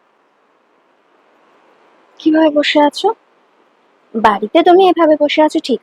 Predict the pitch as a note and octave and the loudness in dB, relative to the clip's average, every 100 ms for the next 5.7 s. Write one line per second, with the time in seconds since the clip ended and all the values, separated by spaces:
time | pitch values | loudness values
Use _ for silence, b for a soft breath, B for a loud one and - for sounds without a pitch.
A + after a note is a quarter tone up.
0 | D#3 - - B3+ A#3 A#3+ A#3+ C4 C#4 C#4 | -8 -8 -6 -4 0 2 4 2 0 -6
1 | C#4 D4 C#4 C#4 C#4 C4+ - D4 D4 D4 | -6 -6 -2 0 0 -4 -6 -6 -6 -6
2 | D4 C#4 C#4+ C#4+ C#4+ - F#4+ A#4+ _ _ | -4 -2 0 0 -2 -4 -4 -4 _ _
3 | _ _ _ - A3 G3+ F#3 - - - | _ _ _ -2 0 2 -2 -8 -4 2
4 | C#4 G3+ - G#3+ G#3+ G#3+ G#3+ A3 A3+ B3+ | 2 2 -2 -4 -2 -4 0 2 0 0
5 | C#4+ C4+ - D#4 - G#3 | -2 -4 -6 -4 -4 -6